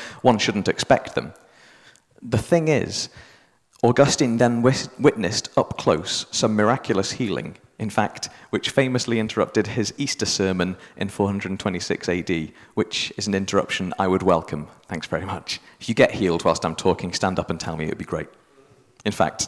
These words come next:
I would write that down. I would dine off that for years. <laughs> "Yeah, I was preaching this time and someone stood up and said, 'I've been healed.'" That's how holy I. Anyway, Augustine's view changed. He wrote, "I realized how many miracles were occurring in our own day,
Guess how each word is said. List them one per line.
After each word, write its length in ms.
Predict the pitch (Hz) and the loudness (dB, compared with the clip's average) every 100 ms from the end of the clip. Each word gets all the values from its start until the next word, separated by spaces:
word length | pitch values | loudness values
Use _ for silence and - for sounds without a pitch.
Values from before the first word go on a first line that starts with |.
| - | -2
I 100 | 98 | 2
would 180 | 82 82 | 2 4
write 220 | 87 - | 2 4
that 200 | 87 - | 0 2
down. 260 | 82 78 78 | 0 0 0
I 120 | 87 | 0
would 200 | - - - | 0 -4 2
dine 260 | 85 87 80 | 2 4 2
off 120 | - | 2
that 240 | 95 78 | 0 0
for 60 | 87 | -6
years. 640 | 78 90 73 - - - - - | -6 -4 -4 -6 -6 -8 -8 -12
<laughs> 200 | - - | -16 -6
"Yeah, 140 | 120 110 | -2 0
I 40 | |
was 100 | 104 | 0
preaching 400 | - 135 131 90 | 2 0 0 -4
this 100 | 82 | -4
time 320 | - 85 82 | -2 -2 -2
and 100 | 85 | -4
someone 280 | - 104 92 | 0 2 2
stood 160 | - 98 | 2 0
up 100 | 92 | 0
and 100 | 87 | -2
said, 140 | 92 | -2
'I've 140 | 92 | -2
been 140 | - 87 | -4 -2
healed.'" 340 | 92 85 82 | -2 -2 -4
That's 380 | 95 - - - | -6 -6 -8 -4
how 160 | - 78 | 0 2
holy 300 | - 87 85 | 4 4 4
I. 100 | 82 - - - - | 0 -6 -18 -6 0
Anyway, 260 | 117 85 - - - | 2 2 0 -10 4
Augustine's 500 | 135 180 185 170 143 | 8 8 6 2 6
view 380 | 147 143 131 131 - | 10 10 8 4 0
changed. 640 | - 160 104 90 - - - - _ _ _ _ _ - - - - - | 4 6 6 2 -2 -4 -8 -16 _ _ _ _ _ -14 -14 -18 -18 -2
He 160 | 190 | 2
wrote, 480 | 175 151 107 - - - - _ _ _ _ _ _ _ _ _ | 6 6 6 0 -10 -12 -20 _ _ _ _ _ _ _ _ _
"I 80 | 143 | 6
realized 640 | 185 185 170 110 92 90 | 8 10 10 10 6 2
how 260 | - 170 165 | 0 4 4
many 220 | 170 156 | 6 4
miracles 600 | 143 156 156 - 98 85 | 6 6 6 4 0 0
were 200 | 110 113 | 4 4
occurring 560 | 110 - 156 143 92 95 | 4 2 4 4 2 0
in 140 | 120 | 2
our 260 | 123 147 139 | 4 6 8
own 220 | 123 113 | 6 4
day, 400 | 113 131 - - | 2 2 -2 -10